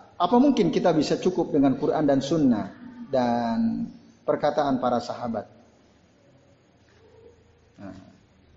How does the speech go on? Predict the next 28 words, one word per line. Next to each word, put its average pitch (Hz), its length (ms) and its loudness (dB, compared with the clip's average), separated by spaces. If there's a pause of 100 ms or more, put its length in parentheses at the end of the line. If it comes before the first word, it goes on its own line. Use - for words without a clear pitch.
(340)
kalau 185 320 4
ada 220 320 4
orang 170 400 4
yang 147 240 4
menjawab, 175 560 6
"La 196 160 6
yumkin," 226 880 4
tidak 190 240 4
mungkin. 202 720 4 (1400)
Kalau 180 160 6
kita 196 320 4
merasa 190 560 2
mencukupkan 180 560 2
diri 190 160 6
dengan 165 240 2
Quran, 175 320 2
Sunnah, 170 320 2
dan 151 240 2
perkataan 147 400 0
para 143 200 0
sahabat, 147 400 -2
itu 156 200 -8
tidak 135 280 -8
mungkin. 120 360 -6 (880)
Nah, 90 200 -20 (640)
tidak 131 240 -2
mungkin. 120 400 -4 (1400)
Maka 156 640 0